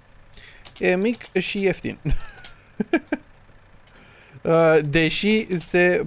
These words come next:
putea mai ieftin și mai mare. Deci asta, am fost cel mai ambigu pentru Alin. Like, what? Ce-s cuvintele astea rostite? Că n-au sens.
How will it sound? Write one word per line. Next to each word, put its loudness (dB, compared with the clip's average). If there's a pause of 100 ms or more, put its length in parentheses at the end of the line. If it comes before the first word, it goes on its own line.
putea 2
mai 2
ieftin -2 (480)
și -6
mai 2
mare. 0 (1160)
Deci -2
asta, 2
am 2
fost 0
cel 2
mai 2
ambigu 0
pentru 0
Alin. -2
Like, -2
what? 0 (180)
Ce-s -6
cuvintele -4
astea 2
rostite? -2
Că -8
n-au 0
sens. -8